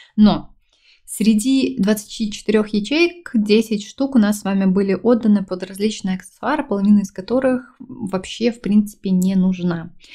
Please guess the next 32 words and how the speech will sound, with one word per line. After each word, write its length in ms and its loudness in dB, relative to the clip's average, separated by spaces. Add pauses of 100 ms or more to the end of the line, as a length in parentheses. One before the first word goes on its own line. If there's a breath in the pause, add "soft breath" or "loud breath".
(140)
Соответственно, 960 6
мы 160 8
с 100 -2
вами 200 2
не 180 4
могли 240 -2
посчитать 420 -10
стоимость 460 2
этих 280 -6
аксессуаров, 840 -4
но 180 0
приблизительно, 800 0
исходя 460 -4
из 300 -6
заявленной 560 -6
стоимости, 480 -4
из 100 -8
того, 220 -6
что 260 -10
мы 160 -2
с 120 -10
вами 420 -8
смогли 320 2
посчитать, 500 -4 (380 loud breath)
она 200 6
составляла 640 0
в 40 -8
сто 260 0
евро 460 2
за 120 -2
эти 300 2
аксессуары. 800 -8